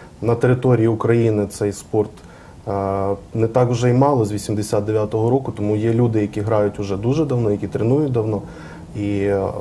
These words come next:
у, у таких досвідчених команд є, м, повний набір тренерів. Е, тому, м,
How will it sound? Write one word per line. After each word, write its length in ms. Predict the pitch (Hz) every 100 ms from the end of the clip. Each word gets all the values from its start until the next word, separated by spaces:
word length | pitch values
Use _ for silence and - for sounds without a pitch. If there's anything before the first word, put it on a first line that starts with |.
| 110 107
у, 100 | 117
у 60 | 110
таких 360 | - - 117
досвідчених 560 | 110 123 139 127 117 110
команд 340 | 113 117 123 123
є, 200 | 107 107 101 - - - - 113
м, 100 | 127 -
повний 300 | 147 127 123
набір 320 | 117 120 123
тренерів. 440 | 135 110 98 92 - - - - -
Е, 40 | 104 104 98 -
тому, 600 | 110 110 117 117 113 110 107 - - - -
м, 60 | -